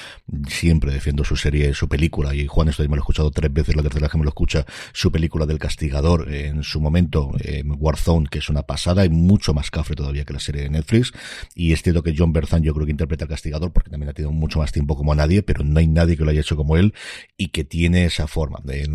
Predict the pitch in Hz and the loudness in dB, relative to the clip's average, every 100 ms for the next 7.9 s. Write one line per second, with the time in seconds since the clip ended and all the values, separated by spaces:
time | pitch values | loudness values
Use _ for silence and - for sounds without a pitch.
0 | 73 85 80 78 82 80 71 71 73 73 | -2 -2 0 2 4 4 2 0 0 -2
1 | 76 73 71 - 80 82 - 87 87 107 | -4 -6 -8 -2 0 0 0 0 0 2
2 | 98 87 82 95 98 98 87 85 85 85 | 0 0 0 0 0 2 0 0 2 4
3 | 85 82 92 85 87 85 82 82 82 85 | 4 4 4 6 6 6 4 4 4 4
4 | 92 85 85 85 80 - 95 85 85 80 | 2 4 4 4 4 2 0 0 0 2
5 | 80 78 80 80 101 - - - - - | 2 2 2 2 2 0 -8 -14 -14 -12
6 | 50 50 50 50 - - 92 80 78 69 | -10 -8 -8 -6 -6 -8 -8 -2 0 0
7 | 71 73 73 78 76 - - - | 0 0 2 2 2 -2 -18 -14